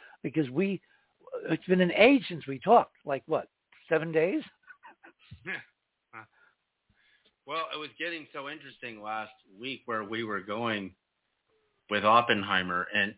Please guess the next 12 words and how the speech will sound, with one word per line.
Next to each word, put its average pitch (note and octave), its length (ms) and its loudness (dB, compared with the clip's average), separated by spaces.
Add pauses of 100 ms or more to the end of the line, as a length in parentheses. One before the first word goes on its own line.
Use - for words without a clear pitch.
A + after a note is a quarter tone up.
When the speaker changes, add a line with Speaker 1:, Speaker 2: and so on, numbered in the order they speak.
(120)
Speaker 2:
when C3 200 6
you C3+ 100 0 (180)
see, A3 280 2
the, F#3 80 -2 (520)
you B2+ 120 4
know, A#2+ 40 4
as C#3+ 300 6
you're A#2+ 260 -2
talking, G#2+ 560 -2 (1000)
all D#3+ 240 6
these G3 220 2 (180)
coincidences, C3 1120 4